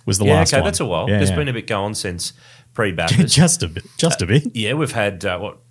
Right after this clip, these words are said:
Speaker 2: a couple of Steve Owens, we've had a bit of James Courtney, we've had a little bit of everything.
Speaker 1: Beardo.
Speaker 2: Beardo, wasn't that good?
Speaker 1: Yeah.
Speaker 2: Uh, by
Speaker 1: Race
Speaker 2: the
Speaker 1: control.
Speaker 2: way, race control's back after the Velo Adelaide five hundred, so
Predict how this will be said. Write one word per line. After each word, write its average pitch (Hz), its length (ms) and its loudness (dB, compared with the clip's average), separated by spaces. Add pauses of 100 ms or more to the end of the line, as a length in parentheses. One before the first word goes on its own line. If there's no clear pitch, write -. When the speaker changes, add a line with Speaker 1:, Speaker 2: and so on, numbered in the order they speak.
(140)
Speaker 2:
a 98 80 -18
couple 110 300 -8
of 92 80 -8
Steve 110 400 -2
Owens, 135 500 -2
we've 95 140 -10
had 101 140 -6
a - 20 -8
bit 95 120 -6
of 92 60 -8
James 90 320 -8
Courtney, 135 600 -4
we've 101 180 -4
had 90 140 -8
a - 20 -10
little 95 160 -8
bit 87 80 -8
of 82 100 -8
everything. 113 520 -6
Speaker 1:
Beardo. 139 400 2 (340)
Speaker 2:
Beardo, 160 540 -2
wasn't 131 220 -4
that 160 180 -4
good? 85 380 -6
Speaker 1:
Yeah. 101 140 0
Speaker 2:
Uh, 104 160 0 (200)
by 95 100 -2
Speaker 1:
Race 170 80 4
Speaker 2:
the 131 60 0
Speaker 1:
control. 123 240 4
Speaker 2:
way, - 120 -6 (300)
race 127 260 0
control's 98 400 -4
back 92 280 -6
after 90 260 -4
the 82 80 -12
Velo 85 380 -6
Adelaide 87 320 -8
five 82 260 -8
hundred, 82 400 -8
so 85 280 -6